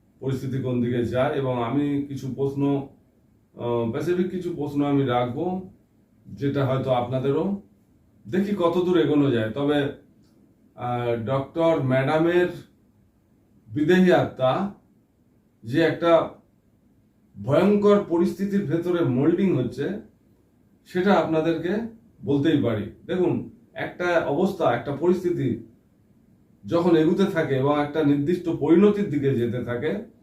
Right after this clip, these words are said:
তার পিছনে কিন্তু অনেক কিছু হতে থাকে, অনেক। যেমন একটা সন্তান জন্ম হলে আমরা সাধারণভাবে একটা, "এ, এইভাবে, এইভাবে এই সন্তান, সন্তান হয়ে গেল", কিন্তু তার ভেতরের যে বিষয়গুলো ঘটে,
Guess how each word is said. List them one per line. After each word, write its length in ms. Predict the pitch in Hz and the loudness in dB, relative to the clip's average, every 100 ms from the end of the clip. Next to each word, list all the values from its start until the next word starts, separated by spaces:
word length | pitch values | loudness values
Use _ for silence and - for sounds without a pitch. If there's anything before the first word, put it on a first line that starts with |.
| _ _ _ _ | _ _ _ _
তার 220 | - 147 143 | -8 -6 -6
পিছনে 320 | 139 160 156 | -8 -4 -4
কিন্তু 240 | 160 143 139 - | -4 -4 -6 -10
অনেক 380 | 160 202 208 - | -8 -4 -4 -4
কিছু 260 | 151 147 | -8 -4
হতে 240 | 120 - - | -4 -4 -6
থাকে, 200 | 113 120 | -8 -6
অনেক। 340 | 135 117 - | -6 -6 -6
যেমন 240 | 139 151 151 | -6 -4 -4
একটা 220 | 147 147 | -4 -8
সন্তান 480 | 139 143 147 180 170 | -4 -4 -2 0 2
জন্ম 260 | 156 143 | 2 2
হলে 420 | 135 131 120 - - _ _ | 2 0 -2 -6 -14 _ _
আমরা 420 | - 185 185 180 | -6 2 2 2
সাধারণভাবে 580 | - 180 180 185 175 175 | 0 -2 0 0 0 0
একটা, 260 | 165 165 160 - - - | 0 2 2 2 -4 -6
"এ, 220 | 208 185 160 | -2 0 2
এইভাবে, 420 | 160 160 147 - | 2 2 -2 -2
এইভাবে 320 | 156 180 180 | 0 0 2
এই 300 | 147 139 131 | 0 2 0
সন্তান, 480 | - 139 131 135 127 | 0 -2 -2 -2 -2
সন্তান 400 | 135 139 131 123 | -2 -2 0 0
হয়ে 160 | 131 156 | 2 4
গেল", 180 | 180 214 220 - - _ _ - | 4 4 0 -6 -16 _ _ -4
কিন্তু 680 | 220 226 202 180 120 - - _ _ _ _ _ _ _ _ - | 4 6 8 8 8 0 -12 _ _ _ _ _ _ _ _ 0
তার 220 | 208 214 | 2 4
ভেতরের 800 | 143 185 202 208 196 135 113 - _ _ _ _ _ _ | 2 0 4 8 8 6 0 -10 _ _ _ _ _ _
যে 200 | 120 202 196 - 110 - _ _ _ _ _ - | 0 6 6 6 -2 -12 _ _ _ _ _ -12
বিষয়গুলো 720 | 147 196 240 233 202 208 131 | -6 2 6 8 8 6 6
ঘটে, 460 | 147 127 107 - | 2 0 -4 -8